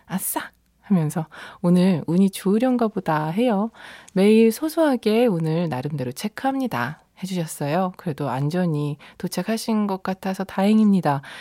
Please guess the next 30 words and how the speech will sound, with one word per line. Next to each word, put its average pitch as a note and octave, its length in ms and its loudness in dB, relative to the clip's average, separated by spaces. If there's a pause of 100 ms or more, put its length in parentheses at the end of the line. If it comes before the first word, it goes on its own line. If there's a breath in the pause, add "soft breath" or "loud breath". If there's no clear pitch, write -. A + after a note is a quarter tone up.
(180 loud breath)
나름대로의 F#3+ 760 4
이런 D3 180 -2
행운의 C4+ 340 2
사인을 C4+ 360 0
만들어주는 G3 560 2
거 E3 80 0
되게 E3+ 180 -2
좋은 G#3+ 280 0
것 F3+ 80 2
같아요. - 400 -8
그리고 E3+ 220 -6
저는 F3+ 320 -2 (400 loud breath)
뭔가 D4 360 2
좀, - 240 -4
"아, A#3 120 0
안 E3+ 120 0
풀리나?" D4 580 -2
싶은 B3+ 480 0
일이 E3 240 0
벌어질 D#3+ 420 -2
땐 C#3+ 220 -6
또 - 140 -4
거꾸로, G3+ 440 -2
"아, C#3+ 220 -2
오늘은 G#3+ 400 2
그러면 F#3+ 560 0 (280 loud breath)
뭐가 G#3+ 220 0
잘 A#3+ 200 -2
안 - 180 -2
되더라도 G3 640 0